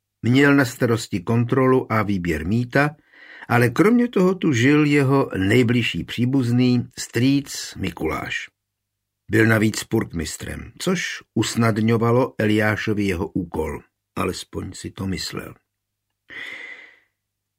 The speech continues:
"Matka ti neřekla, milý Eliáši, jak na tom Písek s mýtem je?"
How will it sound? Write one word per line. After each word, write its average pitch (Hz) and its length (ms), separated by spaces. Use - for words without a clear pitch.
"Matka 131 340
ti 185 140
neřekla, 165 500
milý 123 360
Eliáši, 120 720
jak 127 300
na 127 160
tom 120 240
Písek 120 460
s - 120
mýtem 110 420
je?" 123 300